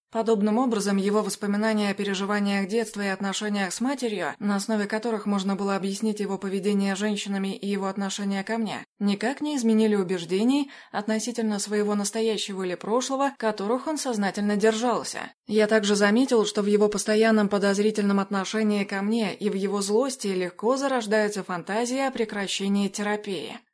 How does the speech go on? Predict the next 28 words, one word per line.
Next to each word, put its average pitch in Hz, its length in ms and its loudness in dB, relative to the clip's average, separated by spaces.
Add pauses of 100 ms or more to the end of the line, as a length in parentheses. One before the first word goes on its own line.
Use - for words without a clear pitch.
(140)
Хотя 214 320 0
на 214 120 4
самом 214 320 4
деле 226 340 6
он 214 220 4
не 208 80 6
прекращал 202 760 -2
приходить 247 540 -2
ко 214 160 -2
мне, 196 380 -2
у 208 80 -2
меня 214 260 4
не 262 180 2
было 220 220 0
той 208 300 0
уверенности 220 520 0
относительно 202 600 -2
его 196 220 -2
намерения 202 600 0
продолжать 202 560 -4
психоанализ, 202 800 -4
какая 220 400 -2
есть 254 300 -2
по 220 80 0
отношению 214 580 0
к 214 60 -2
другим 196 380 -2
пациентам. 196 640 -6